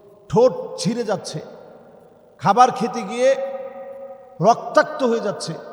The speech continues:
ব্রাশ করতে গিয়ে আটকে যাচ্ছে। এই যে ব্যত্যয়গুলো ঘটছে, এগুলো সব আল্লাহ রাব্বুল আলামিন অত্যন্ত সূক্ষ্ম, সূক্ষ্মভাবে আল্লাহ তাআলা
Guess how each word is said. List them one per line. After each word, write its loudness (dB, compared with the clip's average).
ব্রাশ 4
করতে -6
গিয়ে -2
আটকে 2
যাচ্ছে। -2
এই -4
যে -4
ব্যত্যয়গুলো -4
ঘটছে, -4
এগুলো -6
সব 2
আল্লাহ 0
রাব্বুল -6
আলামিন -4
অত্যন্ত -8
সূক্ষ্ম, -6
সূক্ষ্মভাবে -4
আল্লাহ -2
তাআলা -6